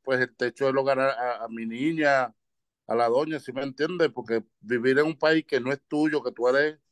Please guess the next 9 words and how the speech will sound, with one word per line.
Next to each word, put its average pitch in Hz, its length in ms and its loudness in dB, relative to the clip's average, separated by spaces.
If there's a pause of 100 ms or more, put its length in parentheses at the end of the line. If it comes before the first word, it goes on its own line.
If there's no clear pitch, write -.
(280)
eh, 123 140 -2
tú 127 140 0
eres 139 160 2
inmigrante, 151 500 0
tú 120 100 -4
eres 135 140 0
extranjero, 156 760 -2 (440)
eh, 120 560 0
es 110 140 -8